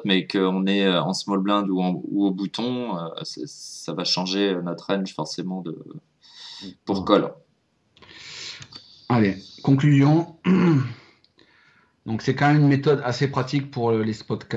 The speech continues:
Speaker 2: O, à laquelle il faut quand même mé-, émettre quelques bémols, d'accord ? Euh, dans cette théorie, il y a une non prise en compte de la théorie des blocs. Donc là, en plus, je vous l'ai dit, dans, dans ce, dans ce spot, c'est quand même un tiers de notre stack ici qu'on, qu'on est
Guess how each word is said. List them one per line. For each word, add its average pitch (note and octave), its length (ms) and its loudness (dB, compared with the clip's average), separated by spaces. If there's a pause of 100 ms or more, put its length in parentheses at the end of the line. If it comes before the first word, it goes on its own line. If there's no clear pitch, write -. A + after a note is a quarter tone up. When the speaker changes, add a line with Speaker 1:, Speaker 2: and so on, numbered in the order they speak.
Speaker 2:
O, C#3+ 280 2
à A#2 80 2
laquelle A#2 280 2
il C#3+ 80 0
faut C3 120 -4
quand C3 180 0
même C3+ 120 4
mé-, C3+ 260 0
émettre C3+ 500 2
quelques C3+ 340 -2
bémols, G#2+ 420 -2
d'accord ? D3 360 -8 (1000)
Euh, G#2 560 0
dans C3+ 180 2
cette D#3 240 0
théorie, C#3 400 4
il A2+ 100 0
y A2+ 40 -4
a G#2 200 -4
une A2 100 2
non D3 160 4
prise C3+ 200 0
en B2+ 120 4
compte B2+ 220 0
de A2 80 0
la G#2+ 120 0
théorie G#2+ 300 -2
des A2 60 0
blocs. C#3 240 2
Donc G#2 180 -2 (460)
là, A#2 280 4
en G#2+ 60 2
plus, B2 160 -4
je A2+ 120 -2
vous A2 60 -2
l'ai A#2+ 140 2
dit, B2 140 4
dans, A2+ 220 4
dans A2 140 -2
ce, - 140 -6
dans A2 240 -2
ce A2 140 -4
spot, A#2 280 -2
c'est A2 160 -4
quand A#2+ 120 0
même A#2 120 -4
un C#3+ 160 4
tiers C3+ 240 0
de A#2+ 80 -2
notre A#2 300 -2
stack D#3 320 -6
ici A#2+ 240 -8
qu'on, G#2 260 -2
qu'on G#2 180 -4
est G2+ 140 -4